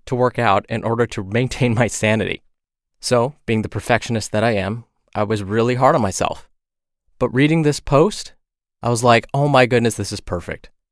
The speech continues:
I am okay with the fact that I only got to the gym twice this past week. Because you know what? I still feel good. I didn't push myself and get injured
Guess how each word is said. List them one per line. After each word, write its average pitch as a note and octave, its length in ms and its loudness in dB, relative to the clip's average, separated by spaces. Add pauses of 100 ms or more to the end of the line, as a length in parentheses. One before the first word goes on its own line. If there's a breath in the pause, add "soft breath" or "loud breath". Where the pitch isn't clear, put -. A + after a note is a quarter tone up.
(420)
I C3 160 0
am F3 140 2
okay E3 640 0
with A2+ 140 -8
the - 140 -12
fact A#2+ 180 0
that G#2 100 -2
I - 100 -2
only D3+ 240 -4
got C#3 220 -6
to A#2+ 100 -12
the A#2 80 -6
gym A2+ 380 -2 (280)
twice A2+ 320 0
this - 140 -12
past - 320 -8
week. - 300 -12 (340)
Because G#2+ 240 -4
you B2 80 2
know C#3 120 4
what? C#3 260 4 (640)
I A2 60 -8
still C#3+ 300 0
feel D#3 240 4
good. C#3+ 320 2 (500)
I A2 80 0
didn't C3+ 240 0
push - 300 0
myself D3 480 4
and F#2+ 80 0
get - 180 -10
injured C#3 460 4